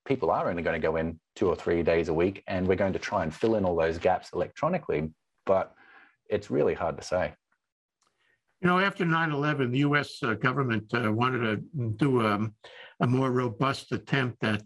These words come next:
Speaker 2: uh, finding terrorists, okay? And, and they went out into the corporate community and they hired a bunch of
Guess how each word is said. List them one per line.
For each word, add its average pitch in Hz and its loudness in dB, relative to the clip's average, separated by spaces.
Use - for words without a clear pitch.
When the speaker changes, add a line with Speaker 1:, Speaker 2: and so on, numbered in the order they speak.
Speaker 2:
uh, 107 2
finding 127 0
terrorists, 131 -2
okay? 123 -6
And, 143 2
and 139 2
they 143 2
went 214 2
out 202 2
into 180 0
the 175 -2
corporate 170 -2
community 131 2
and 120 -2
they 127 2
hired 135 2
a 131 0
bunch 127 -2
of 120 2